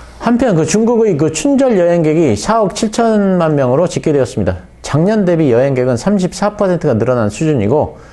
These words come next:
소비 비용도 사십칠 퍼센트가 증가한 상태입니다. 디플레이션과 그 부동산 위기로 경제가 어려움을 겪고 있음에도 불구하고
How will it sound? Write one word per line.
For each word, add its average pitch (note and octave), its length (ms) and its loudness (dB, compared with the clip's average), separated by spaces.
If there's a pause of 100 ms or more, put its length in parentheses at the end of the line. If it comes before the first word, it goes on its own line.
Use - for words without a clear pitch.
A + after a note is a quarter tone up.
(180)
소비 A#3 380 0
비용도 D#3 400 0
사십칠 G#3 600 -4
퍼센트가 E3+ 500 0
증가한 C#3 340 0
상태입니다. B2+ 540 -2 (560)
디플레이션과 F3 880 0
그 A2 100 0
부동산 F#3 460 0
위기로 C#3 260 0
경제가 C3+ 460 0
어려움을 D3 460 0
겪고 B2+ 280 -2
있음에도 A2 300 -2
불구하고 A#2 640 -2